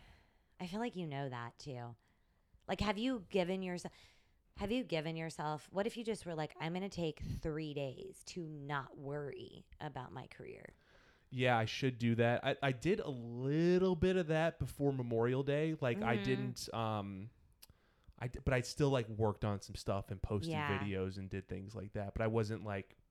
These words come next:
Speaker 2: const-, like, editing something or, like, sending out emails or this and that.
Speaker 1: Yeah.
Speaker 2: Or, e-, like, I think if there, if I did take some time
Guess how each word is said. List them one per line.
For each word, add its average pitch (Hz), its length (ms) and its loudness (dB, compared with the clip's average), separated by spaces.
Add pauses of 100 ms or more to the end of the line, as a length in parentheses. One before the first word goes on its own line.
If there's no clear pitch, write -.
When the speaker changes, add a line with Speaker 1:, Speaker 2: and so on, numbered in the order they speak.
Speaker 2:
const-, 110 340 -4
like, 113 140 -4
editing 113 340 4
something 107 640 2
or, 98 100 2
like, 92 160 -6
sending 107 320 -2
out 104 140 2
emails 98 520 -2
or 101 60 0
this 98 160 -6
and 170 80 -2
that. 151 240 2
Speaker 1:
Yeah. - 40 0
Speaker 2:
Or, 110 60 2
e-, 104 80 -4 (140)
like, 107 260 -2 (640)
I 117 80 2
think 139 240 0
if 135 140 -2
there, 117 180 0
if 117 140 -4
I 107 80 2
did 107 260 0
take 107 240 -4
some 104 180 -10
time 95 520 -4